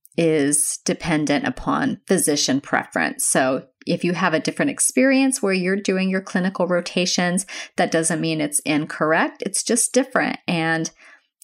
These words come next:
talk to your nurse, talk to your physician colleagues, and learn as much as you can about these drugs because they're really interesting. And if you are going to go into critical care,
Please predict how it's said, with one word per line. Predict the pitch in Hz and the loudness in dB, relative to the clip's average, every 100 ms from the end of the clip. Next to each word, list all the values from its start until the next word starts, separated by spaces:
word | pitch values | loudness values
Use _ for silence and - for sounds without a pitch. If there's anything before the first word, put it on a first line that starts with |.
| - | -8
talk | - 233 - | 0 0 0
to | - | 2
your | 269 226 | 4 4
nurse, | 170 143 - | 2 0 0
talk | 208 202 - | 0 -2 2
to | 240 | 2
your | |
physician | 240 226 208 165 - 160 | 2 0 2 2 0 -2
colleagues, | - 165 156 160 160 - - - - | -2 0 2 2 0 -4 -12 -18 -8
and | - 185 180 175 | 0 2 2 2
learn | 185 208 | 4 2
as | 196 190 | 2 0
much | 170 170 | 0 0
as | 165 | -2
you | 156 | -4
can | - 185 175 | -2 0 0
about | 156 147 | 2 0
these | 147 139 | 0 -2
drugs | - 123 127 | 0 0 0
because | - - 175 | -4 -4 -2
they're | - 156 | -2 0
really | 165 165 170 | 2 2 2
interesting. | 147 - 175 - 147 151 | -2 -4 -4 0 -2 0
And | 151 | -2
if | 151 | -2
you | 170 | -2
are | - 170 | 2 0
going | 165 170 151 | 0 -2 -2
to | 147 | 0
go | 160 | 0
into | 151 151 | 0 -2
critical | - 160 151 - | -2 -4 -4 -6
care, | - - 220 196 180 165 165 | -10 -6 0 4 4 2 0